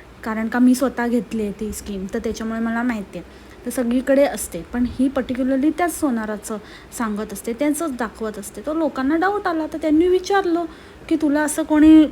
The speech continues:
विचारलं होतं की हे दाखव, ते दाखव? तर तू थोडं हायलाइट तरी करायच्या ना कॉमेंट." त्याच्यावर हिला ते, त्याच्यावर पण आमच्यावर खापर फोडते. आम-, बोलते की, "तुम्ही ना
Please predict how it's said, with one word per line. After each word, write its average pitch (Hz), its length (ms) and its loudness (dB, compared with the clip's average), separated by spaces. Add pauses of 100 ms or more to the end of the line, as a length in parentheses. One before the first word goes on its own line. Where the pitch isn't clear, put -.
(180)
विचारलं 247 460 2
होतं 240 340 -2
की 247 80 -2
हे 240 160 2
दाखव, 226 380 -4
ते 226 220 -2
दाखव? 220 480 -4 (320)
तर 254 60 -2
तू 262 300 0
थोडं 269 200 4
हायलाइट 240 500 0
तरी 285 180 0
करायच्या 214 380 -4
ना 302 120 2
कॉमेंट." 214 420 -4 (460)
त्याच्यावर 254 460 4
हिला 220 260 0
ते, 226 160 -8 (320)
त्याच्यावर 285 400 2
पण 294 200 0 (260)
आमच्यावर 247 560 2
खापर 202 280 -8
फोडते. 190 320 -8
आम-, 202 260 -6
बोलते 233 420 -2 (320)
की, 254 160 0
"तुम्ही 262 200 2
ना 302 140 4